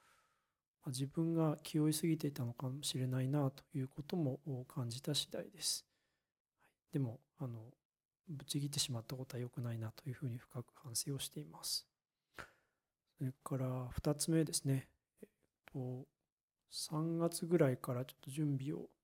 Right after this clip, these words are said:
徐々にしていたんですが、まあ、会社の業務で関係のあるとある資格試験を受けると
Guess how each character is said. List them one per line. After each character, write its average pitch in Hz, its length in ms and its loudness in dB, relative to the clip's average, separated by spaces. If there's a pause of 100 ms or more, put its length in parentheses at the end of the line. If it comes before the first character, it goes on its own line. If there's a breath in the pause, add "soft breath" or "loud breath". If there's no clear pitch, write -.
(280)
徐 143 80 -6
々 139 100 0
に 120 100 -2
し - 80 0
て 139 120 2
い 139 80 2
た 139 120 -4
ん 120 80 -8
で 120 60 -8
す - 180 -2
が、 151 300 4 (960 soft breath)
ま 135 100 0
あ、 135 40 -4
会 156 220 2
社 160 120 0
の 160 100 4
業 165 160 6
務 135 180 6
で 127 100 -4
関 135 300 0
係 143 200 2
の 135 240 4
あ 131 60 2
る 143 160 -6 (180)
と 143 160 2
あ 139 60 4
る 131 140 -4
資 - 120 -6
格 135 260 -2
試 - 120 -10
験 127 240 2
を 135 100 -8 (1160)
受 139 80 -14
け 139 140 4
る 131 100 -2
と - 120 -18